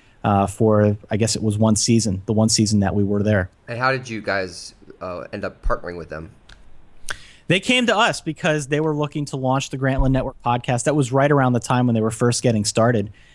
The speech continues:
Speaker 1: And, uh, you know, we had this huge college football show. It was independent. It was, I think,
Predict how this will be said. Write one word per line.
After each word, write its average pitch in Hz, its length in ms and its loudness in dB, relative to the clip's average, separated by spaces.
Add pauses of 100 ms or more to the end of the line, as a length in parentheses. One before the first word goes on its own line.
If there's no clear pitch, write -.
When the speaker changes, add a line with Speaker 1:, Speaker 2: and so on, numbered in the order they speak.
(320)
Speaker 1:
And, 120 380 2
uh, 113 360 4
you 131 100 2
know, 127 100 4
we 131 120 4
had 127 280 0
this 120 420 -2
huge 139 340 0
college 123 280 0
football 120 340 0
show. 123 380 2
It - 40 -6
was 113 200 2
independent. 120 760 2 (540)
It 113 140 0
was, 113 680 2
I 127 100 2
think, 131 460 0